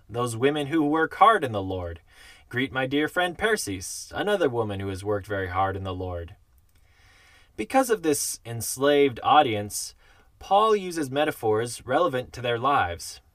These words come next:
He writes in Romans chapter six, verses fifteen to twenty-three, "Having been set free as slaves of sin, you are now slaves of righteousness." One of the slaves Paul taught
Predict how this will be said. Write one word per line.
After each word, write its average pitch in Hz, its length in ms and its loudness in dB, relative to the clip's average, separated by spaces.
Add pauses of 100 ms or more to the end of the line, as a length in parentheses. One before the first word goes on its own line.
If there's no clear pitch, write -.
He 135 100 -4
writes 143 400 6
in 120 100 -4
Romans 123 440 -2
chapter 120 340 0
six, - 400 -4
verses 107 420 -8
fifteen 123 600 -8
to 107 40 -10
twenty-three, 147 760 -2 (680)
"Having 160 340 4
been 139 220 2
set 175 300 4
free 185 280 -2
as 185 180 0
slaves 156 500 2
of 127 120 -2
sin, 120 400 -6
you 117 340 -2
are 143 160 6
now 131 360 0
slaves 107 840 0
of 156 340 4
righteousness." - 920 -6 (1300)
One 196 180 2
of 247 80 0
the 196 100 0
slaves 135 520 0
Paul 120 400 2
taught 127 400 6